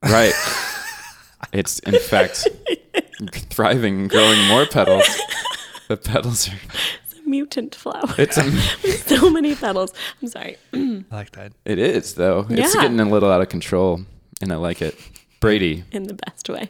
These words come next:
Speaker 3: Yes.
Speaker 1: What kind of sex advice would you, would you
Speaker 2: Right.
Speaker 1: give?
Speaker 3: Um, I think mine would definitely be that you, you are fine being yourself,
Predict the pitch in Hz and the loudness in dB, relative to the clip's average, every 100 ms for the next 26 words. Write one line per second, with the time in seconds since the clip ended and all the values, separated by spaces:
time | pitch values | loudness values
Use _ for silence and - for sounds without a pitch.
0 | _ 120 98 98 92 98 - 90 - 85 | _ -12 -12 -8 -6 -4 -4 -6 -6 -6
1 | 80 78 - 87 82 78 87 92 78 78 | -4 -4 -8 -8 -8 -10 -10 -8 -6 -8
2 | 127 - - _ - _ 131 139 139 135 | -10 -18 -20 _ -20 _ -4 -4 -4 -10
3 | 123 _ _ _ _ _ _ _ _ _ | -16 _ _ _ _ _ _ _ _ _
4 | - 147 185 147 147 147 127 131 - 127 | -8 -6 -4 -4 -2 -2 -2 -4 -4 -8
5 | 110 117 113 110 104 - - 110 113 107 | -8 -8 -8 -10 -12 -16 -18 -8 -6 -8
6 | - 113 117 123 127 127 120 - _ _ | -10 -12 -6 -4 -4 -4 -8 -12 _ _
7 | _ _ _ _ _ _ _ _ _ _ | _ _ _ _ _ _ _ _ _ _
8 | _ _ _ _ _ _ _ 117 127 175 | _ _ _ _ _ _ _ -8 -4 -2
9 | 165 - 131 127 107 - _ _ _ _ | -4 -4 -2 -4 -8 -20 _ _ _ _
10 | _ _ _ _ _ _ _ _ _ _ | _ _ _ _ _ _ _ _ _ _
11 | - - 147 165 151 120 123 131 127 117 | -20 -6 -4 -2 -4 -6 -4 -4 -4 -6
12 | - 151 143 - - - | -4 -4 -4 -6 -20 -20